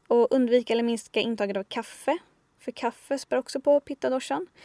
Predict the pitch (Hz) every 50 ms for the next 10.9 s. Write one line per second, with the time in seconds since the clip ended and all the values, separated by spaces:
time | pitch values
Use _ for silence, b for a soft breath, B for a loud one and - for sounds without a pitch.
0 | B B B B B - 254 - 262 247 247 - 240 226 226 226 226 214 - -
1 | - - - - - 240 233 226 226 226 220 214 214 214 - - - 233 226 220
2 | 214 214 - 254 240 214 - 240 254 247 220 - - - _ _ _ _ _ _
3 | _ _ _ _ _ _ _ _ - - - - - - 233 233 247 233 - -
4 | - - 226 262 247 - - 254 247 220 - - 262 254 247 220 - - 208 190
5 | - - - _ _ _ _ _ _ _ _ _ _ - 214 233 226 214 202 -
6 | - 254 220 208 190 202 214 - - - - 196 196 - 175 - 185 _ - -
7 | - - - - - - - B B B B B B B B B B B B B
8 | B - 226 220 226 240 247 240 240 220 208 190 185 196 202 185 - - - -
9 | 190 190 190 190 190 185 185 - 196 190 - - 185 180 185 190 185 190 208 233
10 | 233 233 226 214 208 - - - 226 220 208 202 190 190 - - - -